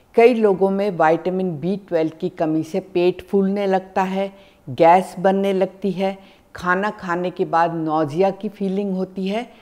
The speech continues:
और डायरिया भी लग जाता है। ये प्रॉब्लम अधिकतर छोटे बच्चों को होती है। एक और चीज़ जो विटामिन बी ट्वेल्व की कमी से जवान और बूढ़े सब लोगों को हो सकती है,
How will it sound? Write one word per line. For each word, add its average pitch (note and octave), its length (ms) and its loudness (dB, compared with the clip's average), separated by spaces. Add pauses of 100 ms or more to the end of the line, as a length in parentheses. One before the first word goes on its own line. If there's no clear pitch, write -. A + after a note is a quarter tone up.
(160)
और G#3+ 140 2
डायरिया D#3+ 520 6
भी E3+ 160 0
लग B2+ 260 0
जाता B2 320 -4
है। B2+ 240 -10 (440)
ये G3 260 2
प्रॉब्लम F#3 560 0 (120)
अधिकतर F3 460 -2 (100)
छोटे E3+ 320 0
बच्चों D#3 380 -4
को D3+ 140 -6
होती C3+ 380 -8
है। B2+ 220 -8 (360)
एक E4+ 300 4
और A#3 160 4 (140)
चीज़ G#3+ 220 -2 (100)
जो G3 120 2
विटामिन E3 600 0
बी F#3 160 -2
ट्वेल्व E3+ 400 2
की F#3+ 100 -6
कमी E3+ 360 0
से G3 240 -4
जवान D#3+ 540 0
और F#3 240 -4
बूढ़े C#3+ 440 0 (380)
सब A3 240 2
लोगों E3+ 340 2
को E3+ 140 -4
हो D3 180 -4
सकती C#3+ 440 -12
है, A#2+ 240 -10